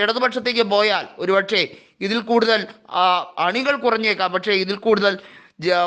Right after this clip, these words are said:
വലിയ ഒരു പിന്തുണ അണികളിൽ നിന്നും ലഭിക്കും എന്നുള്ളത് മഹുവയ്ക്ക് ഇപ്പോൾ തന്നെ മനസ്സിലായി കഴിഞ്ഞിരിക്കുന്നു.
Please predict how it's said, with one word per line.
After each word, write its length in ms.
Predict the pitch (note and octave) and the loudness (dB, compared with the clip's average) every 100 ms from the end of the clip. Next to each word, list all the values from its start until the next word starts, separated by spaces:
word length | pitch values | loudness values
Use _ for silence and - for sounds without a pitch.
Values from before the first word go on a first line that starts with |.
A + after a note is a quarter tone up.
| F3 | 2
വലിയ 240 | F#3 G#3 C4+ B3+ | 2 2 2 2
ഒരു 100 | A3+ - | 0 -4
പിന്തുണ 380 | F3+ G#3+ C4+ A#3+ D#3+ D#3 | -6 -2 0 2 0 0
അണികളിൽ 380 | F3+ G3 G#3+ G#3 G3 | -2 0 -2 -2 -4
നിന്നും 220 | F#3+ F#3 E3+ - D#3+ | -2 -4 -6 -12 -2
ലഭിക്കും 420 | F#3+ G3 A3+ B3+ A#3 F#3+ | 0 0 -2 -2 -2 0
എന്നുള്ളത് 380 | G3+ F#3+ F#3 F3+ E3+ - - - | 2 2 2 2 0 -4 -18 -4
മഹുവയ്ക്ക് 420 | E3 E3+ F#3 F#3 F#3 D#3+ | -2 2 2 2 -4 -4
ഇപ്പോൾ 180 | E3 F#3+ F#3 | -2 0 2
തന്നെ 140 | F3+ E3+ | 0 -2
മനസ്സിലായി 400 | E3+ F#3+ F#3 F3 | -4 -2 0 0
കഴിഞ്ഞിരിക്കുന്നു. 500 | F#3 F3+ F3 G3 | 0 -2 -2 0